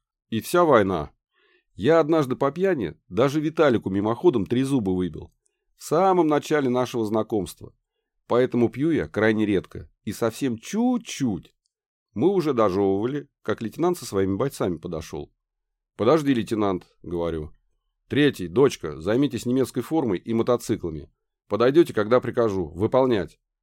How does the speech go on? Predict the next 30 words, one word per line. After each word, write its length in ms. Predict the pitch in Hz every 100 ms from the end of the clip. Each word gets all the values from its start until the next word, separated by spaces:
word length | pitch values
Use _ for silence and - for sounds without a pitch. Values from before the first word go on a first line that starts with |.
| _ _ _ -
«Присаживайся, 640 | 127 156 160 98 90 -
лейтенант. 460 | 92 92 92 78 - _
Бойцы, 600 | 92 123 139 131 104 78 _ _ _
ко 160 | 107
мне 180 | 120 160
за 180 | 139 120
спину 240 | - 87
не 180 | 92 113
заходить. 560 | 127 - 120 101 82 _ _
Садиться 480 | 104 101 143 139
передо 380 | 90 107 117 120
мной». 360 | 120 98 82 - _ _ _ -
Не 140 | 104
скажу, 380 | 120 - 196 185
чтобы 300 | 120 127 110
удивились 480 | 120 127 143 90 -
эти 160 | 80 87
шестеро. 580 | - 90 - - - _ _ - _ _
«Старшина, 720 | - - 127 165 165 110 78 _ -
пуговицы 400 | 165 147 117 -
мне 120 | 107
на 100 | 98
гимнастерке 560 | 92 95 101 107 80 85
расстегни». 580 | - - 90 85 76 _ _ _ _ _ _ _
Форма 360 | - 139 175 147
Н 100 | 113
К 60 | 107
В 140 | 104
Д-шная 400 | 113 156 - 101
забавная. 760 | 90 95 90 120 101 76 -